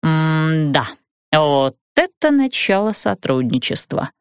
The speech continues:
Нет бы собрать нас всех по-человечески, расспросить обо всем, побеседовать,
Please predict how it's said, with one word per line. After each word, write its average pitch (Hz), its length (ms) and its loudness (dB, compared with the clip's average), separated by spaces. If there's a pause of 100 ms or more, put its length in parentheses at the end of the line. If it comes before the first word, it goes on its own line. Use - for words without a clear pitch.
(360)
Нет 302 300 2
бы 302 120 2
собрать 277 420 0
нас 226 220 0
всех 214 440 -2
по-человечески, 190 1000 -2
расспросить 220 800 0
обо 165 160 2
всем, 165 360 -2
побеседовать, 190 1000 0